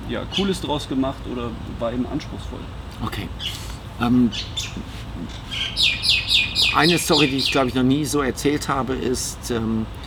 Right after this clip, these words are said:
Speaker 2: ganz am Anfang, als ich, äh, gestartet bin mit Mitarbeitern. Das war, vor sechzehn Jahren habe ich den ersten Mitarbeiter eingestellt und der ist auch heute noch da. Und wir haben damals eine Dame eingestellt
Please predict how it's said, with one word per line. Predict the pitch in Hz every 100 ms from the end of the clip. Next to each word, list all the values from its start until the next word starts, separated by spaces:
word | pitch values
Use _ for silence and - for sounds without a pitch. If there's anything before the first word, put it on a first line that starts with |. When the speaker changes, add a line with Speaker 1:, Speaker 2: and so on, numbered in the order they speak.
| - - - - - - - - -
Speaker 2:
ganz | 156 185
am | 165 147
Anfang, | 135 170 180 170 160 151
als | 127
ich, | 110 - - 127
äh, | 123 113
gestartet | 110 - 131 151 135 -
bin | 123
mit | 120 113
Mitarbeitern. | 127 - - - 82 78 - 73 82
Das | - 110
war, | 110 120 123 - - - -
vor | 127
sechzehn | 113 165 - - 147 135
Jahren | 131 143 143
habe | 127
ich | 110
den | 123
ersten | 123 127 104 120
Mitarbeiter | 127 127 110 110 120
eingestellt | 104 104 101 - 104 123 120
und | 113 - - - -
der | 127
ist | 131
auch | 131 110
heute | 123 120
noch | 107 101
da. | 82 73 - - - - - 123
Und | 131 139 - - -
wir | 139
haben | 160 190
damals | 151 160 175 180 170 - - - - - - - -
eine | 123 143 156 131 - - -
Dame | 127 151 208 165
eingestellt | 98 107 107 - - 104 170